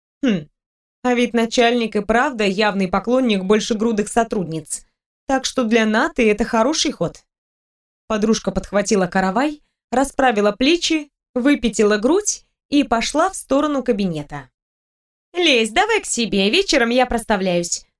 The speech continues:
Спасибо. Не представляешь, как я тебе благодарна».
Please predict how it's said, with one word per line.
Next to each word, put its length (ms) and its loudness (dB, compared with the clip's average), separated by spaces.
Спасибо. 720 -2
Не 200 2
представляешь, 840 0
как 260 -4
я 120 2
тебе 240 0
благодарна». 760 0